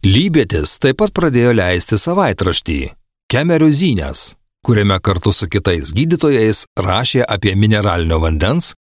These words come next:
ir purvo terapijos tyrimus. Jam vadovaujant, Kemeriai vystėsi ne tik kaip gydymo vieta,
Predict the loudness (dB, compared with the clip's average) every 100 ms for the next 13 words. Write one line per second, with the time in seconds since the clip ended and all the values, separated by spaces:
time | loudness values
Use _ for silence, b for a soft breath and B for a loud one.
0 | -4 -4 0 0 2 -2 0 -2 0 -2
1 | 0 0 0 0 2 0 0 -2 -4 -8
2 | _ _ _ _ _ _ _ _ 0 0
3 | 0 0 0 0 0 0 -2 -4 -8 -8
4 | -2 0 2 2 2 0 0 0 0 0
5 | 2 2 2 0 -2 2 0 0 -2 0
6 | 0 2 0 0 -4 -4